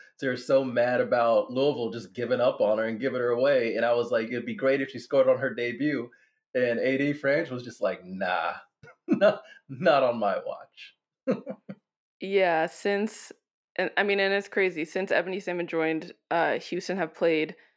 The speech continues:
Speaker 2: six games and picked up ten points.
Speaker 1: Yeah, that's a good
Speaker 2: That,
Speaker 1: run.
Speaker 2: like, that's a really good run. It's crazy. Uh, but yeah, Ebony Salmon has absolutely been balling.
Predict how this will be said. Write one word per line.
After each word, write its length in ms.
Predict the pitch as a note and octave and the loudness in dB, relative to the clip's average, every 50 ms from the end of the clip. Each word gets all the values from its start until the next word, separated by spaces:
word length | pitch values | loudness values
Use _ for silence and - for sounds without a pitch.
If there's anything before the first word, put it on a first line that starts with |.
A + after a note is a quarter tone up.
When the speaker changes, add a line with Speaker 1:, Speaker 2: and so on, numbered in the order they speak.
| _ _ _ _ | _ _ _ _
Speaker 2:
six 320 | - - - G3 F#3+ - - | -14 -6 -4 -4 -4 -4 -4
games 380 | - F3+ E3+ E3 E3 E3 E3 | -2 0 0 0 0 -2 -6
and 80 | D#3 E3 | -10 -6
picked 220 | - F3 D#3 - | -6 -6 -4 -2
up 160 | D#3+ C3 - - - | -2 -4 -4 -6 -10
ten 220 | - - - - | -6 -6 -6 -6
points. 520 | - - - G2 - - - - - - _ _ _ _ _ _ _ - | -6 -6 -8 -8 -8 -10 -12 -14 -20 -20 _ _ _ _ _ _ _ -16
Speaker 1:
Yeah, 240 | - - - - - - _ _ _ _ _ _ _ - | -14 -14 -14 -14 -16 -20 _ _ _ _ _ _ _ -18
that's 180 | - - - | -14 -8 -2
a 20 | - | 2
good 60 | E3+ | 2
Speaker 2:
That, 140 | E3 - - | 2 2 0
Speaker 1:
run. 80 | G3 - | 0 0
Speaker 2:
like, 340 | E3 C#3 D3+ D#3 - _ _ _ _ _ _ _ _ - | 0 0 0 -4 -8 _ _ _ _ _ _ _ _ -2
that's 220 | - F#3+ G3+ - - | 0 0 0 0 -4
a 80 | F3 | -6
really 340 | B2+ - C3+ C3+ B2 D#2 E2 | -6 -4 -2 0 0 0 -2
good 220 | - - - - | -4 -6 -8 -8
run. 320 | - - - G1+ - - - _ _ _ _ _ _ _ _ - | -6 -8 -8 -8 -8 -10 -12 _ _ _ _ _ _ _ _ -16
It's 120 | A3 - | -16 -14
crazy. 420 | - A#3 A3+ A#3 A3+ - - - _ _ _ _ _ - - - - - - | -10 -10 -10 -10 -10 -14 -20 -20 _ _ _ _ _ -20 -18 -18 -12 -2 2
Uh, 120 | G3 G#3 G3 | 2 2 4
but 160 | F3+ F#3+ - | 2 0 0
yeah, 240 | G3+ A#3+ G#3+ F3 A#2+ | 2 4 4 4 4
Ebony 200 | B2 F3 E3+ G3 | 4 2 0 -4
Salmon 280 | G3+ - G3 F3+ F3 G3 | -4 -2 -2 -2 -2 0
has 180 | G3 F3 E3+ - - | -2 -4 -4 -4 -2
absolutely 520 | - F#3+ G3 G3 - - - - - C#3+ D#3 | 0 0 0 0 -4 -8 -10 -8 -6 -6 -8
been 180 | C#3 C#3+ D3+ | -8 -10 -8
balling. 500 | - D3+ A#2 B2 B2 A2+ A#2 C3+ C#3+ - | -4 0 0 2 2 0 -2 -4 -6 -8